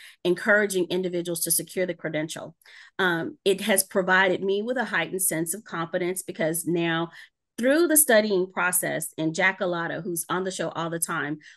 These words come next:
was my tutor during that process. I attended his session, and it was absolutely phenomenal because as professionals, we work in our specific roles, but the C F R E is based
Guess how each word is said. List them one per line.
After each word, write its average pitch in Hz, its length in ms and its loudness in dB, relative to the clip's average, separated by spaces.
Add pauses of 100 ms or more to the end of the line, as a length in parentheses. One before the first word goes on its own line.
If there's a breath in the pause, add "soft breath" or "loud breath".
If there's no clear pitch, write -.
was 233 220 6
my 233 120 6
tutor 240 520 2
during 214 240 -2
that 180 180 0
process. 185 420 -2
I 175 140 0
attended 196 320 -4
his 175 160 -2
session, 151 480 -2 (380 loud breath)
and 202 260 2
it 240 260 6
was 196 480 2
absolutely 185 680 -4
phenomenal 220 580 -2
because 196 560 -2 (360 loud breath)
as 233 240 4
professionals, 196 680 0
we 202 120 -6
work 208 240 -2
in 214 80 -2
our 180 100 0
specific 226 580 -2
roles, 156 480 -6
but 185 140 -4
the 180 80 -4
C 262 240 -4
F 294 140 -4
R 233 180 2
E 190 320 -4
is 175 180 0
based 175 380 -2